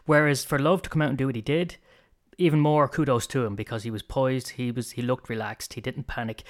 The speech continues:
And if anything, he was more tentative. He relaxed to a degree where he just let the game unfold, and as a result,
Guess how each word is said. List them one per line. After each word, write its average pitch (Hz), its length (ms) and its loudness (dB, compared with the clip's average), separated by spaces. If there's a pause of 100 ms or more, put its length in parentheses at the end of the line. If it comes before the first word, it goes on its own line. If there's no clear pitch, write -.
(160)
And 175 140 2
if 160 80 0
anything, 190 320 8
he 151 100 4
was 147 160 0
more 151 180 4
tentative. 147 460 0
He 110 120 -4
relaxed 139 440 -2
to 135 80 -4
a 127 60 0
degree 127 280 -2
where 120 300 0 (240)
he 139 80 -2
just 127 180 -2
let 135 200 0
the 131 80 -4
game 123 240 0
unfold, 120 420 2
and 120 100 0
as 127 120 2
a 120 40 -2
result, 120 380 2